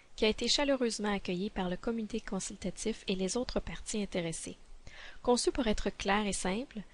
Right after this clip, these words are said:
le logo a la forme d'une roue dentée qui représente la collaboration continue entre tous les secteurs et les groupes culturels d'A F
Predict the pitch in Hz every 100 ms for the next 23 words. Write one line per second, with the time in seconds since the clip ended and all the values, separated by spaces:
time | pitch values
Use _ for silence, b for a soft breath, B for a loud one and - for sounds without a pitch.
0 | B B 214 220 214 269 - 226 220 -
1 | 233 233 214 196 247 240 196 185 190 196
2 | - 214 233 - 233 254 277 240 - 254
3 | 226 202 190 185 - 226 226 214 - 220
4 | 214 208 - - 277 254 - 196 - 196
5 | 208 B B B - 226 220 262 - 214
6 | - 185 196 202 202 185 180